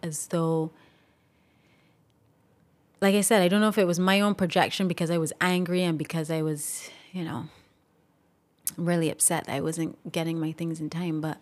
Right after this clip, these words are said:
I, I've, in that moment, I really felt like that was one of the reasons why I wasn't being taken seriously, or, or why my, my file or, or my project wasn't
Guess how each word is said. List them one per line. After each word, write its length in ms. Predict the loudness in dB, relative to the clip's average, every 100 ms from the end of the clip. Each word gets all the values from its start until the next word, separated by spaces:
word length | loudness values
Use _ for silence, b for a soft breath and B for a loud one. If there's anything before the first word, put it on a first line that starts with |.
| -8
I, 340 | -6 -6 -8 _ -6
I've, 240 | -4 -4 -12 _ b b b b b -2
in 100 | 2
that 180 | 4 6
moment, 320 | 4 4 4
I 60 | 4
really 400 | 2 2 2 2
felt 320 | 2 2 4
like 520 | 2 -2 -2 -8 -20 _ _ _ _ _ _
that 320 | -8 2 2
was 160 | 2 0
one 100 | 0
of 80 | 0
the 80 | -2
reasons 440 | -4 -2 -2 -2
why 100 | -2
I 60 | -2
wasn't 280 | -2 -6
being 200 | -6 -4
taken 300 | -4 -8 -8 -8
seriously, 380 | -8 -8 -6
or, 60 | -6 -4 -4
or 100 | -4
why 220 | -2 -2
my, 400 | 0 0 -2 -2 -6 b b b b b -6
my 520 | 0 2 2 0 -2
file 540 | -4 0 2 2 0
or, 160 | -2 -4
or 80 | -4
my 160 | -2 -4
project 440 | -4 -6 -4 -6
wasn't 420 | -6 -6 -6 -8